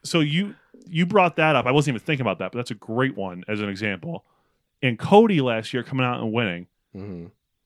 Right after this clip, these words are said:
Speaker 1: We always talked for years about, do you wanna win the first one? Do you not? A lot
Speaker 2: You
Speaker 1: of
Speaker 2: do.
Speaker 1: blood on your hands. Recent evidence, I mean, you absolutely wanna
Speaker 2: You
Speaker 1: win.
Speaker 2: do. I don't think it will mean as much with there being teams.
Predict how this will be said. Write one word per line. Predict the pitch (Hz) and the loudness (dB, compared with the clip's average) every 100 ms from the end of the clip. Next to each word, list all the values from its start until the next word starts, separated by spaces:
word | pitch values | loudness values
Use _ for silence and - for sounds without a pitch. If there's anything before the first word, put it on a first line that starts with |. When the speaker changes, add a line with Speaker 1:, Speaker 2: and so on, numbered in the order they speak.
| _ 143 | _ -2
Speaker 1:
We | 165 190 | 2 4
always | 226 269 | 4 0
talked | - 202 180 - | -2 -2 -2 -4
for | - 123 | -8 -6
years | 113 131 98 - - - | 0 0 0 -6 -16 -12
about, | 113 120 104 98 95 _ _ _ _ _ - | -6 -2 0 -2 -4 _ _ _ _ _ -6
do | 120 | -2
you | 107 | -2
wanna | 98 110 143 | 0 0 0
win | 180 | 0
the | 196 | 0
first | - 220 - | 0 -2 -2
one? | 226 208 | -6 -4
Do | 196 | -4
you | 214 | -2
not? | 220 214 120 - _ - | 0 0 -2 -6 _ -12
A | |
lot | - | -4
Speaker 2:
You | 123 | -2
Speaker 1:
of | |
Speaker 2:
do. | 120 | 0
Speaker 1:
blood | 175 202 | 2 2
on | 190 | 2
your | 151 | -2
hands. | 123 101 - _ _ _ _ _ _ _ _ 190 | -4 -4 -6 _ _ _ _ _ _ _ _ -10
Recent | 180 269 - 156 | 0 0 2 0
evidence, | 135 117 107 92 - - 127 | 0 0 -2 -4 -12 -12 -2
I | |
mean, | 123 120 | 0 2
you | 156 - - | 0 -2 2
absolutely | 143 123 - 127 98 95 | 2 2 0 0 0 -2
wanna | 87 80 | -6 -2
Speaker 2:
You | 110 | 0
Speaker 1:
win. | 98 | 2
Speaker 2:
do. | 95 87 - | 2 2 6
I | |
don't | 139 151 | 6 6
think | 160 | 6
it | 156 127 | 4 4
will | 139 | 2
mean | 139 135 | 4 4
as | 135 127 | 2 2
much | 123 107 - | 2 2 0
with | 113 | -2
there | 107 | -2
being | 107 104 | -2 -6
teams. | - 92 85 101 - | -8 -8 -10 -10 -14